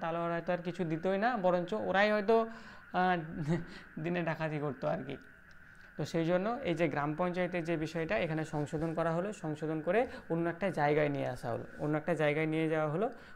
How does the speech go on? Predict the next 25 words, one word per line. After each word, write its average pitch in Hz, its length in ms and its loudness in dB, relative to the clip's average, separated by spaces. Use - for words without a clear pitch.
কোথায় 175 260 2
নিয়ে 202 200 2
যাওয়া 208 220 6
হলো? 247 160 4
দুশো 180 260 -2
তেতাল্লিশের 170 680 6
এ 160 140 4
থেকে 165 260 -2
ই 170 80 4
এর 165 120 4
মধ্যে 160 300 -2
রাখা 165 240 -6
হলো। 123 180 -4
এইবার 220 360 6
এই 165 100 2
গ্রাম 143 320 -2
পঞ্চায়েতের 156 540 0
অন্তর্গত 151 440 -2
যে 143 180 -4
সমস্ত 147 340 -4
বিষয়গুলো 175 560 4
রয়েছে, 180 300 2
তার 156 240 2
বিরুদ্ধে 147 300 0
আমরা 175 320 0